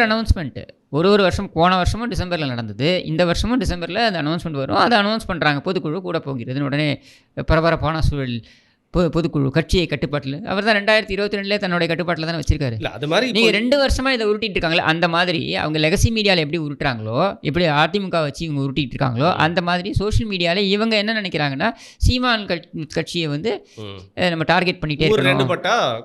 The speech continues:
Speaker 2: கூத்தாடிக்கு கொண்டாட்டம்
Speaker 1: இன்னொன்னு, ஊர்
Speaker 2: அப்படிங்கிற
Speaker 1: ரெண்டு
Speaker 2: மாதிரி.
Speaker 1: பட்டான்றதே இல்ல. நீங்க எங்-, எங்க ரெண்டு பட்டுச்சு? அவங்க தி மு க எதிர்ப்பு அப்படின்றதுல அவங்க சமரசம் இல்லாம தானே
Speaker 2: உறுதியா
Speaker 1: இருக்காங்க.
Speaker 2: இருக்காங்க. அந்த மேடையில வந்து பல பேர் வந்து தி மு கவை தான் வந்து பேசினாங்க.
Speaker 1: ஆமா. So, தி மு க எதிர்ப்பு அப்படின்றதுல அவங்க சமரசம் இல்லாம இருக்காங்க. இன்னும் சொல்லணும்னாக்க,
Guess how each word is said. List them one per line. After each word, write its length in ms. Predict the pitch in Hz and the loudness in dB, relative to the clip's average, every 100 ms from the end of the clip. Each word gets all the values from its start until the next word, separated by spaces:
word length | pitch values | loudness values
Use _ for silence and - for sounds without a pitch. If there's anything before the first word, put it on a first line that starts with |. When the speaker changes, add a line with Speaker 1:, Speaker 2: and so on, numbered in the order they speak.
| - | -8
Speaker 2:
கூத்தாடிக்கு 440 | 190 170 147 127 | 2 2 2 -4
கொண்டாட்டம் 480 | 127 123 127 - 320 | -8 -6 -4 -2 0
Speaker 1:
இன்னொன்னு, 180 | 233 208 | 0 4
ஊர் 140 | 254 | 4
Speaker 2:
அப்படிங்கிற 40 | 240 | 4
Speaker 1:
ரெண்டு 200 | 226 240 | 4 0
Speaker 2:
மாதிரி. 320 | 233 226 233 | 2 0 0
Speaker 1:
பட்டான்றதே 220 | 226 240 | -2 0
இல்ல. 240 | 220 208 | 2 4
நீங்க 240 | 156 185 175 | 4 2 2
எங்-, 240 | 160 165 | 0 -2
எங்க 240 | 175 214 247 | -2 0 0
ரெண்டு 220 | 214 190 | 0 -2
பட்டுச்சு? 360 | 202 - 107 110 - _ _ _ _ - | -4 -8 -12 -14 -18 _ _ _ _ -4
அவங்க 260 | 117 170 175 | 2 4 4
தி 160 | 190 233 | 2 0
மு 100 | 233 | 2
க 200 | 220 190 | 2 2
எதிர்ப்பு 400 | 185 202 214 185 | 0 -2 0 0
அப்படின்றதுல 340 | 185 180 196 | -2 -4 -2
அவங்க 220 | 208 190 | 0 2
சமரசம் 380 | 180 180 220 202 | 0 2 2 2
இல்லாம 280 | 185 196 196 | 2 0 2
தானே 180 | - 156 | 2 4
Speaker 2:
உறுதியா 20 | |
Speaker 1:
இருக்காங்க. 320 | 160 175 139 | 4 4 2
Speaker 2:
இருக்காங்க. 240 | 113 143 | 0 0
அந்த 20 | 151 | 2
மேடையில 460 | 180 202 185 165 | 4 6 6 4
வந்து 240 | 156 160 196 | 4 2 0
பல 200 | 160 160 | 2 2
பேர் 200 | 185 170 | 0 0
வந்து 200 | 165 196 | -2 -4
தி 100 | 196 | -2
மு 140 | 202 | 0
கவை 360 | 190 160 151 139 | 2 0 0 -2
தான் 160 | 160 | -2
வந்து 180 | 160 147 | -2 -4
பேசினாங்க. 340 | 135 127 185 | -4 -4 0
Speaker 1:
ஆமா. 280 | 208 147 135 | 0 0 0
So, 140 | - 180 | 0 -2
தி 160 | 160 | -2
மு 100 | 220 | -4
க 180 | 226 202 | 0 2
எதிர்ப்பு 360 | 185 196 - 202 | 2 -2 -4 -4
அப்படின்றதுல 320 | 175 165 180 | -4 -8 -4
அவங்க 200 | 240 294 | -2 0
சமரசம் 440 | - 185 220 220 | 0 0 -2 -2
இல்லாம 240 | 214 214 202 | -4 -6 -6
இருக்காங்க. 280 | 160 123 117 | -6 -4 0
இன்னும் 200 | 175 208 | 0 0
சொல்லணும்னாக்க, 760 | 196 196 196 196 226 196 202 | 0 0 -2 0 2 4 2